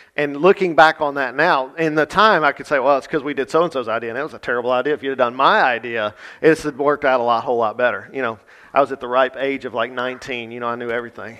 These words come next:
My point is, is that all of us had, and, and you've, if you've been in ministry for any amount of time, you've probably done this too, is you put together a plan, and you're like, "Man, this is a great plan.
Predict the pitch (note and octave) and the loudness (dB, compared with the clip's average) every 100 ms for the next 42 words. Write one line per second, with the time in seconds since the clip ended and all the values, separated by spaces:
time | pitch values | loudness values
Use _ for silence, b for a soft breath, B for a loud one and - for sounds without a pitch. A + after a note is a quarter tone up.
0 | - B B B B B B A3+ B B | -20 B B B B B B _ B B
1 | _ _ _ _ _ _ _ - D3 - | _ _ _ _ _ _ _ -10 -10 -8
2 | G#3 A3+ F3 B2+ A2 A2+ G#2+ B2 A#2 C#3+ | -8 -6 -2 -4 -4 -10 -4 -2 0 0
3 | G3+ F3+ D#3 - B2+ D3 D3 D3 C#3 D#3 | 0 0 -2 -2 -4 -4 -2 -2 -4 -4
4 | G3+ - _ _ _ _ - D3+ D#3 F3 | -8 -10 _ _ _ _ -8 -8 -6 0
5 | E3+ D3 D3+ E3 - C#3 C#3+ C#3 C3+ C3 | 0 2 0 0 -4 -8 -6 -4 -2 -2
6 | B2 - - D3+ C#3+ C3 - C#3+ C3+ C3 | -2 -6 -4 -4 -4 -8 -8 -6 -4 -6
7 | C3 B2 A2+ - - D3 A#2+ A#2+ - D#3+ | -6 -8 -12 -14 -10 -8 -8 -12 -12 -12
8 | - C3+ C3+ A#2+ G#2 - D3+ D3 G#2 G#2 | -10 -4 -2 -2 -8 -8 -8 -8 -12 -16
9 | A#2 b b b C3 B2+ A#2+ A#2+ B2 C#3 | -18 b b b -18 -14 -14 -14 -12 -12
10 | C3+ C3 B2 A#2+ A#2+ - B2+ G#2+ | -12 -12 -10 -6 -6 -8 -10 -10